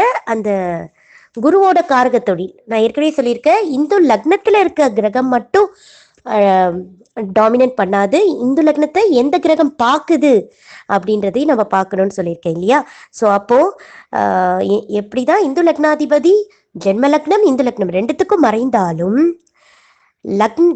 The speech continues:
ஜென்ம லக்னத்துக்கும் அந்த இந்து லக்னத்துக்கும் என்ன கனெக்ஷன் இருக்கு, ஏதாவது ஒரு பிளானட் இது ரெண்டுத்தையும் கனெக்ட் பண்ணுதா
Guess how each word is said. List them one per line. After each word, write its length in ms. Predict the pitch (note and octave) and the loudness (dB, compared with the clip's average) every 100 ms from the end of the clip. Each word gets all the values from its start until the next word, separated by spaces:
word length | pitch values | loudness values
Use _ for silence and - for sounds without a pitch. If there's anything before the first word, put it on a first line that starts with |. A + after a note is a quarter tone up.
| G#3+ | 0
ஜென்ம 240 | A#3+ D#4 G#4 | 0 2 4
லக்னத்துக்கும் 680 | D4 - G4 G#4+ - A#4+ B4+ B4+ - | 2 2 -2 0 0 0 0 -6 -8
அந்த 220 | A#3 A3 | -6 -4
இந்து 240 | A3 C#4+ | -2 0
லக்னத்துக்கும் 560 | F#4+ F4+ D4+ C4+ - E4 | 0 0 -4 -4 -4 0
என்ன 280 | C#4+ B3 D#4 | 0 0 -2
கனெக்ஷன் 460 | B3 A#3 B3+ - A#3 | -2 -4 -2 -2 -2
இருக்கு, 340 | F#3 F3 G3 E3+ - _ _ _ _ | -2 0 0 0 -6 _ _ _ _
ஏதாவது 440 | B3+ C4+ F#4+ G4+ | -2 2 2 4
ஒரு 180 | C4+ D4 | 4 2
பிளானட் 400 | D4 C#4+ D4 D4+ | 0 2 2 0
இது 160 | B3 G3+ | 0 0
ரெண்டுத்தையும் 460 | A3+ B3+ C#4 C#4 A3+ | -2 -2 -4 -4 -2
கனெக்ட் 280 | A3+ B3 A#3 | -4 -2 0
பண்ணுதா 320 | G3+ G3 | 0 2